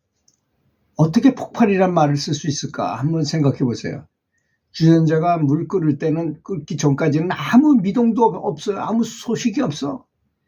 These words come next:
그러다가 어느 정도 되면 소리가 일단 납니다. 그리고 이제 막 물 끓는 물방울이 올라가기 시작하다가 나중에는 폭발할 것 같이 뚜껑이 막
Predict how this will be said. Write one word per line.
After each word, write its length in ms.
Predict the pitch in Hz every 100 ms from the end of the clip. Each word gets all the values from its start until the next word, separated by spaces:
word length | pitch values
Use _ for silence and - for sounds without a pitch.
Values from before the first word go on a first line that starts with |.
| _ _ _
그러다가 280 | 170 185 175
어느 200 | 151 156
정도 280 | 147 147 143
되면 300 | 143 151 151
소리가 420 | - 190 185 170
일단 300 | 147 147 143
납니다. 500 | 120 117 117 - - _ _ _ _ _ _ _ _
그리고 280 | - 143 147
이제 380 | 139 143 101 - _ -
막 420 | 127 143 147 165
물 220 | 139 143
끓는 360 | 196 147 147 156
물방울이 460 | 135 131 139 139
올라가기 400 | 151 135 131 139
시작하다가 600 | 139 147 143 139 131 131
나중에는 680 | 127 123 127 131 175 151 - _ _ _ _ _ _ _ _
폭발할 460 | - 190 190 170 143
것 120 | 147
같이 340 | 151 143 156
뚜껑이 420 | - - 160 151 156
막 280 | 135 -